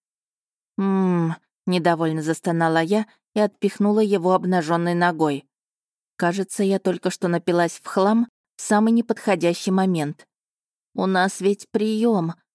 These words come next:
промычала я, пытаясь собрать расплывающиеся мысли в кучку. "Вот именно, девочка моя", со смесью веселья и упрека ответил дракон. "А ты накидала серхольдского вина. Оно и так крепкое,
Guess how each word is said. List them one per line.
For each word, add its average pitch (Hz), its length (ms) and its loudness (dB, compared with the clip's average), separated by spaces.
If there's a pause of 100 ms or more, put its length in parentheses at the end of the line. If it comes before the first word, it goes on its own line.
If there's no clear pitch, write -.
(120)
промычала 180 540 0
я, 180 180 0
пытаясь 190 460 -2
собрать 190 440 -2
расплывающиеся 190 960 0
мысли 165 300 -2
в - 80 -8
кучку. 147 500 -2 (760)
"Вот 143 400 0
именно, 151 420 0
девочка 131 540 -2
моя", 131 400 0 (220)
со 156 160 -2
смесью 160 420 -2
веселья 160 560 0
и 165 160 -2
упрека 165 540 0
ответил 165 400 -2
дракон. 151 520 -2 (460)
"А 135 160 0
ты 143 160 0
накидала 147 580 0
серхольдского 151 840 -2
вина. 147 400 0 (420)
Оно 151 260 0
и 147 100 0
так 190 360 -2
крепкое, 135 680 0